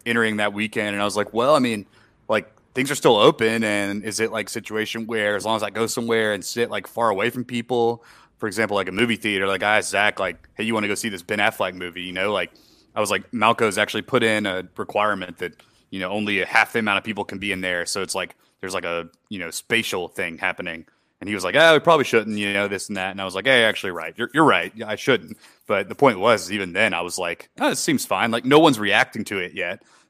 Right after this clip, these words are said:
So, like, maybe I don't need to, like, go full balls in yet." But, you know, that, that was kind of the last, like, time I thought maybe I should go do this. I didn't go out on, like, Saint Patty's or anything.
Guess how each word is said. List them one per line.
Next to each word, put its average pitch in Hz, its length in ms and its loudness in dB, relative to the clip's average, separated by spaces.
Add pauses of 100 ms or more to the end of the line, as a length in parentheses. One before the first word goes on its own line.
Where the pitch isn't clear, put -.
So, 107 200 -4
like, 101 160 0
maybe 98 320 0
I 98 160 2
don't 107 200 0
need 92 200 -8
to, 92 140 -6
like, 90 320 -8 (300)
go 101 160 -2
full 120 280 2
balls 98 360 0
in 98 240 -2
yet." 92 360 -2 (220)
But, 85 240 -6 (540)
you 98 100 -6
know, 90 80 -2
that, 92 240 -2
that 98 160 -2
was 90 80 -10
kind 92 180 -2
of 82 60 -6
the 87 80 -8
last, 90 320 0
like, 87 220 -4
time 92 240 0
I 87 60 -2
thought 90 340 0
maybe 92 200 -4
I 87 60 -2
should 92 220 -8
go 92 100 0
do 92 180 -6
this. 85 220 -6
I 98 60 -4
didn't 95 180 -2
go 98 180 4
out 90 200 4
on, 87 40 -6
like, 90 140 -6
Saint 98 180 -4
Patty's 92 320 0
or 92 60 -10
anything. 90 400 -14